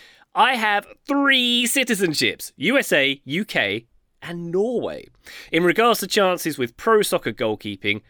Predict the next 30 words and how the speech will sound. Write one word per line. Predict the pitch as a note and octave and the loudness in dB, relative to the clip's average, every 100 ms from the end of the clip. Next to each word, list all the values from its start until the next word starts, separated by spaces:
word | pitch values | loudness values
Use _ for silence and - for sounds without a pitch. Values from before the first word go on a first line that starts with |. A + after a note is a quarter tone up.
| _ | _
where | A2+ C3+ A3 C4+ | -4 0 2 2
do | B3+ | 0
you | G#3+ G3 | -4 -2
think | - B2 B2 - | -2 -2 -4 -4
I | C3+ | -2
should | C3 E3 C#3+ | -2 -6 -8
grow | C#3 D3 D3 D#3 | -2 2 4 4
up?" | A3+ - - - - - - | 2 0 -8 -20 -20 -20 -6
And | - C3 | -2 -2
a | |
follow-up | - A3 D#3+ | 2 2 2
question, | D3 C#3 D3 C#3 - | 0 -2 -2 -6 -6
which | D#3 F#3 - | -6 -4 -4
country | D#3 - | -6 -4
in | C3 | -4
the | B2 | -2
world | A#2+ A2+ | -2 -2
do | |
you | A2+ | -6
think | A#2 A2+ | -8 -8
is | A2+ G#2+ | -14 -12
the | G2+ | -6
best | A#2+ - | -6 -6
to | |
grow | G#2 F#2+ | -10 -8
up | F#2 | -8
in | F2+ G2 | -10 -12
for | - F2+ F2 - | -12 -12 -10 -12
soccer? | - - - - - _ _ - - _ - | -16 -16 -16 -18 -20 _ _ -20 -20 _ -6
Um, | G2+ G#2+ A2 | -2 0 -2